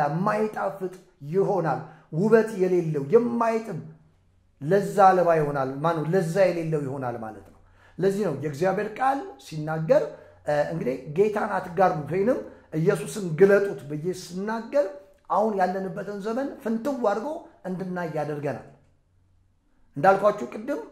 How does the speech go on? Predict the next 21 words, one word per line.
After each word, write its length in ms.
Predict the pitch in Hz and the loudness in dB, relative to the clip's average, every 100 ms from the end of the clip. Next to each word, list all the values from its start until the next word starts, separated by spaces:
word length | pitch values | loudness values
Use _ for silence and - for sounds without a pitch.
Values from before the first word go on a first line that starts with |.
| - | -6
የስተት 380 | 175 - 226 196 | -6 -4 -4 -2
አስተምሮት 640 | 185 - 220 214 254 320 - | -2 -2 -6 0 2 0 -4
ወዳጆቼ 440 | 160 170 170 175 170 | -2 0 -2 -4 -2
ወይ 160 | 151 123 - - _ 147 | -2 -4 -10 -20 _ -2
የሚቀይረው 680 | 190 226 226 226 226 240 269 - | -2 -2 -2 0 2 2 0 -4
ይዘትና 420 | 175 202 208 214 190 | -4 -2 -2 0 0
አቀራረቡን 580 | 190 190 170 175 180 | 0 2 2 2 -2
እንጂ 120 | 208 220 | -2 -2
ባህሪውን 360 | 202 185 190 175 | 2 0 0 -2
አይለውጥም። 420 | 165 156 147 139 | -2 -4 -6 -4
ባህሪው 340 | 165 185 196 | 2 2 2
ባህሪ 220 | 180 160 160 | 0 0 0
ነው። 140 | - - - - | -4 -10 -20 -10
ለምሳሌ፣ 480 | 143 175 175 214 190 262 370 - _ _ | -6 -6 -4 -2 0 -2 -6 -16 _ _
እ፣ 80 | 147 | -4
ኃጢአት 380 | 156 185 185 220 | 6 6 6 2
ኃጢአት 320 | 196 247 175 156 | 2 0 -2 -4
ነው። 120 | - | -10
ኃጢአትን 420 | - 156 175 160 165 | -8 -2 -2 -4 -6
ሊቀይር 380 | 160 175 165 151 | -6 -4 -2 -2
አይችልም። 320 | 131 - | -2 -8